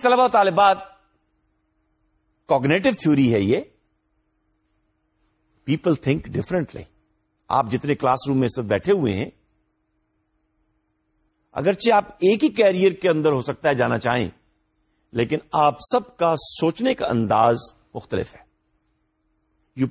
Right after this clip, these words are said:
put different price to different objects۔ And there's nothing wrong in it۔ So for motivated behavior to occur، ہم لرن یہ کرنا چاہ رہے ہیں کہ وہ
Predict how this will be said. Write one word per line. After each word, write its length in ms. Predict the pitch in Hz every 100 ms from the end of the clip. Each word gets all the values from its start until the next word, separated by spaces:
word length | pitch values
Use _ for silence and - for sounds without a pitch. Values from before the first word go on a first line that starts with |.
| 196
put 120 | 190 - _ _ _ _ _ _ -
different 360 | 170 262 - 196
price 380 | 196 202 - - _ _ _ _ _ 117
to 80 |
different 460 | 104 196 214 - 139
objects۔ 560 | 98 101 - - - _ _ _ _ _ _ _ _ _ _ _ _ _ _ _ _ _ _ _ _ _ _ 233
And 80 |
there's 280 | 247 262 226
nothing 200 | 240 254
wrong 260 | 208 262 294
in 40 |
it۔ 140 | - - _ _ _ _ _ _ _ _ _ _ _ _ _ - 214
So 60 | 202
for 160 | 185 151
motivated 560 | 147 156 208 254 311
behavior 460 | 202 185 214 240 330
to 260 | 262 - 131
occur، 180 | - - _ _ _ _
ہم 100 | 127
لرن 240 | 127 277 277
یہ 100 | 175
کرنا 280 | 139 123
چاہ 220 | 107 95 98
رہے 120 | 156
ہیں 80 | 240 _ _ _ -
کہ 180 | 220 - _ _ _
وہ 340 | 208 247 220